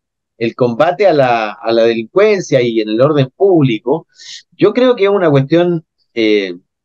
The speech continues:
pero muy, muy, muy riesgosa, fíjate. Yo creo que el, el, el P C está jugando, la directiva actual del P C está jugando con fuego. Cuando uno lee a, a, a Juan Andrés Lago,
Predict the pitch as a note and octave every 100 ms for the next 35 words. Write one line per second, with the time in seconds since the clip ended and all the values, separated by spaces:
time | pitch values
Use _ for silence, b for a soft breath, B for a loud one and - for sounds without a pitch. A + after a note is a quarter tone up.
0 | _ _ _ C3+ B2+ B2+ E3 B3+ C4+ F#3
1 | C#3 G3 G3 D#3+ D3+ G3 F#3 D3 B2 E3
2 | E3 A#2+ - F#2+ F#2+ G2+ G2+ A2+ C3+ C#3
3 | - C#3+ C3 A2 G#2 - G#2 _ _ _
4 | - A2+ C3 - D#3+ E3 - C3+ D3 D#3
5 | D3 C3+ - B2 B2 A#2+ - E3+ F3+ D#3+
6 | C3+ - D#3+ F3+ E3 C3+ C3 D3 D#3+ E3
7 | _ _ _ - B2 C#3 C#3 C3 E3 E3
8 | C3+ A2 C3 E3+ D#3 F#2 - _ _ _
9 | _ _ _ G#2 B2 E3 D3 C3 F3 F3
10 | C3+ A2+ A2 G2+ G2 _ _ - G#2+ -
11 | A2 A2 D#3+ D3+ E3 C#3 C#3+ B2 B2+ E3
12 | B2 A#2+